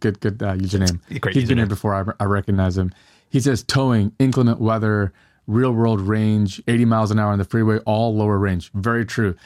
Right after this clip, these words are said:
Speaker 1: Tell me, Matt, if you're going eighty miles an hour, are you getting two hundred seventy miles on your Tesla?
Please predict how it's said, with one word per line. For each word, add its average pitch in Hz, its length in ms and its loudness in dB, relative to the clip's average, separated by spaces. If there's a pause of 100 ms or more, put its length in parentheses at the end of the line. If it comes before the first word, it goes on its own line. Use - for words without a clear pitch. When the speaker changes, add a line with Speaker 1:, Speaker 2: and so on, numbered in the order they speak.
(180)
Speaker 1:
Tell 139 140 -2
me, 135 60 -2
Matt, 123 200 0
if - 60 -10
you're 117 60 -2
going 117 160 0
eighty 110 180 2
miles 104 240 0
an 104 80 2
hour, 98 240 0
are 107 80 0
you 110 60 2
getting 110 200 2
two - 160 -4
hundred 107 180 2
seventy 104 240 0
miles 98 360 -2
on 98 160 -2
your 95 240 -4 (140)
Tesla? 107 440 -6